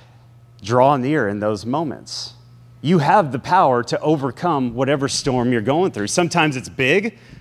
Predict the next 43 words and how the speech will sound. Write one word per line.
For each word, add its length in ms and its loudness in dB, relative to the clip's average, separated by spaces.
sometimes 500 -2
it's 140 -8
smaller 460 -2
storms, 680 -6
little 400 4
pockets 560 -4
of 180 -8
thunderstorms 680 0
along 280 2
the 100 0
way, 300 2
but, 500 -2
but 140 0
we, 280 4
we 180 2
are 160 4
gonna 180 -2
face 320 -6
things. 400 -10
But 100 0
the 80 4
good 200 4
news 240 0
is 280 -2
you 160 -2
are 120 0
equipped 380 -6
to 100 -10
handle 400 -10
it 100 -14
'cause 160 -2
you're 100 2
not 180 2
alone. 400 -2
You 140 2
are 80 4
a 40 0
possessor 840 -4
of 160 -4
Him. 220 -2
You 140 4
are 80 4
complete 760 -6